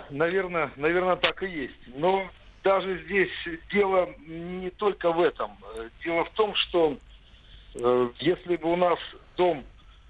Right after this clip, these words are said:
э, содержался бы в таком должном состоянии, то,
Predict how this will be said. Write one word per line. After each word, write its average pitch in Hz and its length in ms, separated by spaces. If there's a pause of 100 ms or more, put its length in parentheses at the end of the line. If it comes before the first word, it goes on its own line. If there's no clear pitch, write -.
(320)
э, 127 160 (400)
содержался 156 640
бы 143 280 (440)
в - 40
таком 143 440 (220)
должном 143 440
состоянии, 175 720 (1040)
то, 147 460